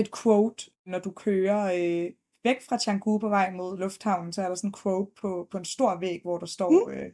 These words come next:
Speaker 1: at det bedste ved Canggu, det er, at du ikke kan vente til at komme tilbage igen. Og det er
Speaker 2: Ja.
Speaker 1: seriøst så sandt, at
Speaker 2: Det er så sandt. Jeg ved ikke, hvad, jeg ved simpelthen ikke, hvad det er, og jeg tænker tit over sådan, det er jo, det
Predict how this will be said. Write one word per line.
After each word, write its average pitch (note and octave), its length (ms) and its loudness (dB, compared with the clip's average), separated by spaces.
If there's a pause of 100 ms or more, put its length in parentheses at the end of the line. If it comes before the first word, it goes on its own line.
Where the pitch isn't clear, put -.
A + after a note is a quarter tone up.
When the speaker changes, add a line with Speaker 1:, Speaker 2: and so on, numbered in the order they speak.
Speaker 1:
at F#3 180 0 (300)
det G3+ 120 -6
bedste B3+ 340 6 (100)
ved A3 260 6 (120)
Canggu, G3+ 540 0
det - 140 -2
er, C3 80 4
at F3+ 320 2 (160)
du F#3 200 -2 (200)
ikke B3+ 180 4
kan G3+ 160 -2
vente F3+ 440 -2 (380)
til G3 280 0 (100)
at F#3 100 -6
komme F3 180 -4
tilbage E3 260 -4
igen. - 280 -10 (180)
Og E3 80 -8
det F#3 160 0
er E3+ 80 0 (220)
Speaker 2:
Ja. G#3 40 2 (180)
Speaker 1:
seriøst D#3+ 280 -6 (100)
så - 240 -2
sandt, F3 300 -2 (340)
at - 460 -2 (400)
Speaker 2:
Det F#3+ 80 0
er F3+ 40 -2
så - 360 0
sandt. D#3 300 -6 (300)
Jeg G#3 140 6
ved A3+ 180 6
ikke, G#3+ 180 4
hvad, A3+ 120 2
jeg A#3 120 4
ved C4 120 2
simpelthen A#3 360 0
ikke, G#3+ 140 0
hvad G#3+ 140 4
det G#3 140 0
er, F3 200 6
og F3+ 120 4
jeg F#3+ 140 4
tænker G#3+ 280 0
tit A3 280 -4
over F#3 320 2
sådan, F#3 420 0 (460)
det A3 60 4
er A3 40 8
jo, G#3 260 8
det G#3 260 2